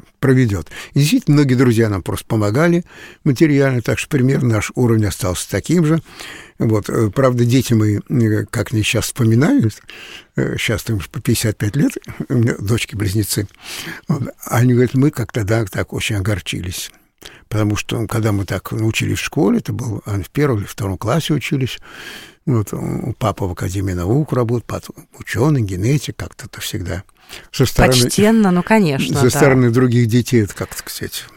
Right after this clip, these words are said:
Speaker 2: Не
Speaker 1: хорошо.
Speaker 2: космонавт, конечно, но тоже хорошо.
Speaker 1: Ну, всё-таки, да. Вот. А тут в семинаре, да, конечно, отношение будет не очень, всё такое. <laughs> Как-то они немножко огорчились. Ну,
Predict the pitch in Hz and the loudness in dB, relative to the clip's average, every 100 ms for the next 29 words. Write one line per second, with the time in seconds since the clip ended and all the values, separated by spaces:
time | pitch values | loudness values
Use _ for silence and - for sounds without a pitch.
0 | 214 233 262 262 277 175 339 - 196 185 | 4 4 4 6 6 6 4 2 2 2
1 | - 160 147 202 226 - 143 123 127 - | 0 -2 0 0 2 4 4 6 6 4
2 | - 98 - - 107 87 - - - - | 2 -4 -6 -6 -4 -6 -8 -16 -20 -20
3 | - - 131 107 - 120 - 170 - - | -16 -2 -2 -2 -2 -2 4 2 2 -2
4 | 117 113 143 165 165 127 107 120 120 135 | 0 2 2 2 0 -2 0 0 -2 -2
5 | 120 123 - - - 151 - 123 107 104 | -2 -2 -6 -10 -10 -6 -2 0 0 -2
6 | 101 98 117 113 185 247 - 160 - - | -2 -2 -2 0 2 0 -2 -4 -6 -6
7 | - - 226 214 269 - - - - _ | -8 -4 -2 -2 -2 -2 -4 -14 -20 _
8 | - - - - _ - 135 117 123 120 | -14 -12 -14 -18 _ -4 -2 0 2 4
9 | 123 123 - 113 123 117 - 95 - 151 | 4 2 0 0 0 0 -6 -8 -2 2
10 | 359 | 2